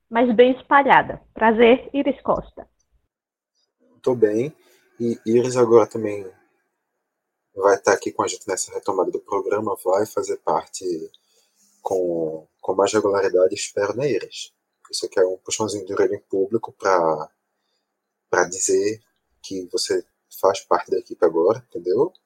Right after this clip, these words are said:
Speaker 2: Que a gente quer você participando das coisas aqui, entendeu, Iris?
Speaker 1: Amigo, como assim? Você duvida do meu empenho nos nossos produtos? Estarei aqui sim, pretendo.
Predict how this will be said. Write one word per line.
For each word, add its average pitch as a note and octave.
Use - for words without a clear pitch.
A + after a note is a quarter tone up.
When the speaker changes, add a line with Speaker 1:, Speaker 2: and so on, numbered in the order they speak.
Speaker 2:
Que -
a E2
gente -
quer A#2
você A#2
participando -
das E2
coisas -
aqui, E3
entendeu, A3+
Iris? -
Speaker 1:
Amigo, G3+
como B3+
assim? B3+
Você C4+
duvida A#3+
do A#3+
meu B3
empenho A#3
nos A#3
nossos A#3+
produtos? F#3+
Estarei G3+
aqui A3
sim, -
pretendo. -